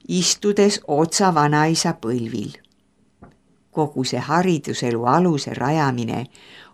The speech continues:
oli nii ülihuvitav ja kerge, et edenes nagu iseenesest. Ja missugune kaitsja ja suur sõber oli see vanaisa lastele, milliseid lugusid ta küll pajatas.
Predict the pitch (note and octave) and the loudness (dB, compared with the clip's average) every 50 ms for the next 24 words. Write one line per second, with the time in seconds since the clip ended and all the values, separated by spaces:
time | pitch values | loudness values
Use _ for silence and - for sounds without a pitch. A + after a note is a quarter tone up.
0 | _ - E3+ E3 D3+ C#3+ C#3 C#3+ D3+ F#3 A3 B3+ A#3+ G#3+ - - - F#3 G3 A#3 | _ 2 2 4 4 4 2 2 2 2 2 2 2 0 0 -4 -4 -4 -2 0
1 | B3 G#3+ F3 D3 - - F#3 G#3 G3+ G3 D3+ - - _ _ - A2+ A#2+ A#2+ B2 | 2 2 2 0 0 0 0 4 4 4 2 0 -6 _ _ -6 -6 -4 -2 -2
2 | A2 G#2+ G#2+ - A3 A#3+ B3+ B3 G3 F#3+ E3+ - E3+ D#3 D#3 D#3 - - - - | -2 -2 -2 -2 0 0 0 0 0 -4 -4 -4 -4 -6 -6 -6 -10 -20 -20 -20
3 | - - - _ - D#3+ - - - _ G#3 B3 B3 G#3 G3 F3+ E3+ E3 E3 - | -20 -20 -10 _ -4 -4 -4 -4 -4 _ 0 0 2 2 2 4 4 2 0 0
4 | F3+ E3+ E3 - F#3 F#3 F#3 F3+ - F3+ F3+ F#3 F3 C#3+ A2+ F2+ A2+ - - - | 0 -2 -2 0 -2 -2 -2 -2 0 2 4 4 4 4 2 -2 -2 -6 -10 -10
5 | - - - - _ - _ _ _ _ _ _ _ _ _ _ _ _ _ _ | -10 -12 -12 -16 _ -20 _ _ _ _ _ _ _ _ _ _ _ _ _ _
6 | _ _ _ _ _ _ _ _ _ _ _ D#3 D3+ D3 C#3 C3 B2+ - - B2+ | _ _ _ _ _ _ _ _ _ _ _ -4 -2 0 0 0 -2 -2 -6 -6
7 | A#2+ B2+ A#2+ A2 G2+ - - B2 C3 D3+ E3+ F#3 F3 F3 _ - - - - - | -6 -6 -6 -6 -8 -8 -6 -4 -2 0 0 -2 -2 -6 _ -10 -8 -8 -6 -6
8 | B2 - B2 - - - - - - _ _ - E3 E3+ D#3 D3+ C#3+ - G3+ G3+ | -6 -6 -8 -10 -14 -20 -20 -20 -20 _ _ -4 -2 -2 0 -2 -2 0 2 4
9 | G3 F#3 E3 C#3+ B2+ A#2+ - - - F3+ G3+ G#3+ G#3+ G3 F#3 E3+ E3 D3+ C#3 - | 4 4 4 4 2 0 0 0 4 4 4 4 4 4 4 4 4 2 2 0
10 | - D3 D3 C#3 C#3 B2+ - - A2+ A#2 C#3 C#3+ E3+ F#3 G#3 G3 F3+ D#3+ C#3+ C3+ | 0 0 2 2 2 0 0 -2 -2 0 0 2 4 4 4 4 4 2 0 -2
11 | - C3+ A#2+ A#2 - C#3 F3 F#3 - - - D#3+ C#3 - - - - _ _ _ | -4 -4 -4 -2 0 0 0 0 0 -4 -4 -8 -8 -8 -10 -12 -14 _ _ _
12 | _ _ - - - - - - _ _ _ G3+ G#3+ G#3+ G#3+ G#3 G3+ G3 G#3 F#3 | _ _ -20 -20 -20 -20 -20 -20 _ _ _ 4 6 8 8 6 6 6 4 2
13 | F3 F3+ G3 G#3 A3 A#3 A#3 - A3+ G#3+ F#3+ F#3 - D3+ C#3+ - _ D3+ C#3+ D3 | 2 2 2 4 4 4 2 0 2 2 2 2 0 -2 -4 -2 _ -6 -4 0
14 | C#3 C3 B2 - _ E3+ F#3 G#3+ G#3+ F#3+ E3+ - - _ _ - C#3+ C#3+ - - | 0 -2 -2 -2 _ 0 2 2 2 2 0 -2 -4 _ _ -14 -12 -10 -10 -12
15 | - | -14